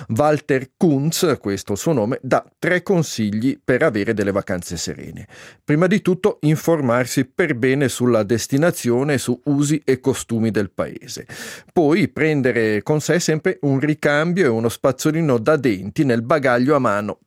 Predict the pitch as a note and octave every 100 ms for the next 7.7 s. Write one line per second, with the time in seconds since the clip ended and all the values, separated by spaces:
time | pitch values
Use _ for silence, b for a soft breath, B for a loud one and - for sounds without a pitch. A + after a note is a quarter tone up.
0 | G#2 F#2+ C3 G2+ - G#2+ A2+ - G#2 -
1 | F2+ C#2+ A1 F2+ F2 B B B B F3+
2 | F3 D3 A#2+ A#2+ E3+ F3+ C3 - C#3+ C#3
3 | E3+ D3+ C3 E3 D#3 C3 - C#3 C3 A#2
4 | A2 A#2+ A2+ G#2+ G2+ F2+ E2+ D#2 - G2
5 | D#2+ - B2 - - G2 F#2+ G#2+ - B2
6 | A2 G#2+ G#2+ - A#2 A#2+ B2 A2+ A#2+ G#2+
7 | B2 C3 - G#2 - C#3+